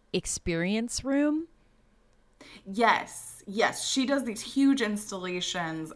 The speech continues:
Speaker 2: Um, the Mirror Room, and I'll actually pull up an image of that. And we'll get to why it looks the way it does.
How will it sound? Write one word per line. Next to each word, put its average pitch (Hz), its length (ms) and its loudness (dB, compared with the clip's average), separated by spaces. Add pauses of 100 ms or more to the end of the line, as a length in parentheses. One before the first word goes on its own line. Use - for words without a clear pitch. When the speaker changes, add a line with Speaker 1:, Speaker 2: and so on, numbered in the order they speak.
Speaker 2:
Um, 175 260 4 (300)
the 233 120 8
Mirror 233 580 6
Room, 175 540 -2
and 170 220 -4
I'll 175 140 0
actually 180 800 -4 (680)
pull 190 640 -6
up 170 560 0 (360)
an 165 260 -6
image 180 400 -4
of 165 180 -6
that. 165 280 4 (520)
And 233 180 8
we'll 285 140 4
get 349 340 4
to 349 180 4
why 180 500 6
it 156 200 0
looks 143 460 -4
the 190 160 -2
way 185 240 2
it 180 200 0
does. 180 680 0